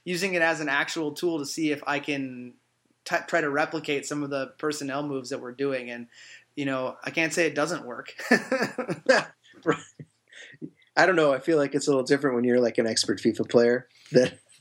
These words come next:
Speaker 2: than
Speaker 1: Well
Speaker 2: when, than the, like, hope that you can draw it up and the guys will execute. But,
Speaker 1: Well
Speaker 2: you know, I get, I get it.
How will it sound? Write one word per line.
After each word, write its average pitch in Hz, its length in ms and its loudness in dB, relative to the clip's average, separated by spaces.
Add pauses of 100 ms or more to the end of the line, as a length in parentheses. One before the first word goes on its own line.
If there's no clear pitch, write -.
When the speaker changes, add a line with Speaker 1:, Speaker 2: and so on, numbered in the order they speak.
(360)
Speaker 2:
than 185 160 6
Speaker 1:
Well 170 80 4
Speaker 2:
when, 160 160 4 (320)
than 175 160 8
the, 156 160 6
like, 151 240 4
hope 165 240 4
that 160 100 6
you 143 120 6
can 139 100 2
draw 131 240 4
it 127 80 2
up 131 180 0
and 120 80 2
the 120 60 0
guys 117 300 2
will 107 120 2
execute. 147 480 0
But, 170 180 6
Speaker 1:
Well 214 100 4
Speaker 2:
you 226 80 6
know, 113 100 4
I 127 120 2
get, 143 280 0
I 139 80 6
get 143 240 4
it. 135 180 -2